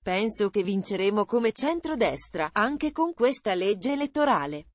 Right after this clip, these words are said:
Poi, però, non voglio cominciare a litigare il giorno dopo come accadde in passato." Le candidature. Poi il tema della candidature.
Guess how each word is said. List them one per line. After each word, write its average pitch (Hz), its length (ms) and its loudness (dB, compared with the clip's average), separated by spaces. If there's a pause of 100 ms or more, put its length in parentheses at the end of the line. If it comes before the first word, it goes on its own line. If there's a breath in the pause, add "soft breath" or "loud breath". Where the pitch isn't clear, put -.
(300)
Poi, 208 420 0
però, 170 520 0
non 190 300 -4
voglio 247 380 4
cominciare 208 600 2
a 180 40 0
litigare 208 580 -2
il 185 140 -4
giorno 240 460 2
dopo 262 360 0
come 190 200 0
accadde 247 580 -2
in 294 160 0
passato." 185 720 -2 (640)
Le 180 180 0
candidature. 220 720 0
Poi 285 380 2
il 226 140 -6
tema 311 380 4
della 277 320 0
candidature. 269 880 -2